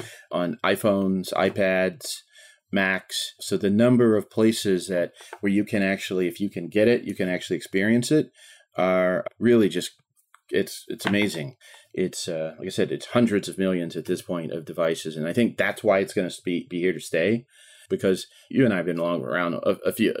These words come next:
around the block a couple times. I mean, over the years, there's been things like quadraphonic sound and, you know, and all sorts of stuff that just never really took off.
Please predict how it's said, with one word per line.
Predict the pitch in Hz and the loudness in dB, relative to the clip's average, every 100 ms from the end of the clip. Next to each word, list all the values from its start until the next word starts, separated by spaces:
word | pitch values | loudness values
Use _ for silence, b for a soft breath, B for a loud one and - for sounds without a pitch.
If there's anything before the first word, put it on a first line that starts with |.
| 57 | -2
around | 107 104 | 0 2
the | 92 | 2
block | 95 90 | 2 2
a | |
couple | - - 92 | 0 0 2
times. | 98 107 113 | 2 4 4
I | 110 | 4
mean, | 104 101 B B - | 2 0 B B 2
over | 117 117 | 4 6
the | |
years, | 107 107 110 107 | 6 4 2 2
there's | 104 | 0
been | 104 98 | 0 2
things | 104 98 | 0 2
like | 95 - | 0 0
quadraphonic | 101 95 101 - 95 95 90 | 2 2 2 2 2 2 0
sound | - 95 92 98 98 98 92 | 0 2 2 2 2 2 2
and, | 80 76 B B B | -2 -6 B B B
you | 98 95 | 0 0
know, | 87 | 2
and | 92 | 4
all | 101 | 4
sorts | 98 107 - | 2 -2 -2
of | 92 | 0
stuff | 104 92 | 0 2
that | 95 | 0
just | 82 95 - | -2 -6 -2
never | 98 98 98 101 | 0 0 2 2
really | 82 90 95 92 95 | 2 0 2 2 2
took | - 92 85 | 0 -2 0
off. | 82 95 101 | 0 0 -4